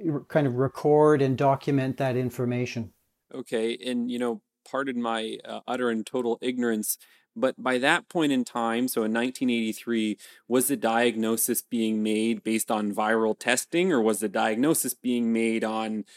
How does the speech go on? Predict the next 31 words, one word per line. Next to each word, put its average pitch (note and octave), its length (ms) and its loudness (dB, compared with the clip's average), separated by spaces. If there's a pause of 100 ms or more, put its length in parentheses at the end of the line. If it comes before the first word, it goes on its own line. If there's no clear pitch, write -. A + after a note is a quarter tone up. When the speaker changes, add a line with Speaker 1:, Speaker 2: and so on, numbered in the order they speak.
Speaker 2:
you A#2 140 -4
know, G#2+ 260 -2
uh, A2 240 -4
clinical A#2+ 480 0
symptoms A2 640 -2
and G#2+ 160 -2
diseases G#2 680 -4 (160)
that A#2+ 200 -4
defined A#2 480 0
aids? G2 560 -6 (560)
Speaker 1:
That's E3 260 2
right. D#3+ 240 6
I C#3 60 2
mean, C#3+ 260 2
in, D#3+ 300 -2
in D#3 180 -2
similar A#3+ 420 4
terminology D3+ 920 2
to C3+ 300 0
what C#3+ 300 -2
we C3+ 360 0
use E3 380 4
in C3+ 100 2
public C3+ 380 -2
health, B2+ 280 2 (320)
it F#3 100 6
was F3+ 220 4
a D#3 80 0
surveillance D#3+ 720 4
case D#3 360 0
definition. C3 720 -2